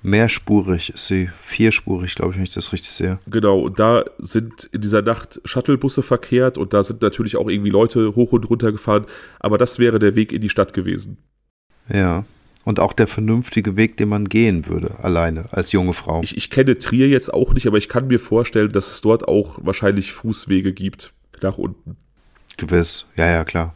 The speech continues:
Speaker 2: Die Polizei unterstellt allerdings, dass Tanja das Unigelände nicht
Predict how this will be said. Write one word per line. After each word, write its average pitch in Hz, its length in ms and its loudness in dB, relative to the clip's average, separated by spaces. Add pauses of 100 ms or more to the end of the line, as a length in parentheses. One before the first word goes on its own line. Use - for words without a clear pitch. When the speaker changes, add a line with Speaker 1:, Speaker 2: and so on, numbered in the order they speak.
(160)
Speaker 2:
Die 113 220 -4
Polizei 143 520 2
unterstellt 104 520 0
allerdings, 110 420 0
dass - 160 -6
Tanja 127 320 0
das - 180 0
Unigelände 117 640 2
nicht - 480 -6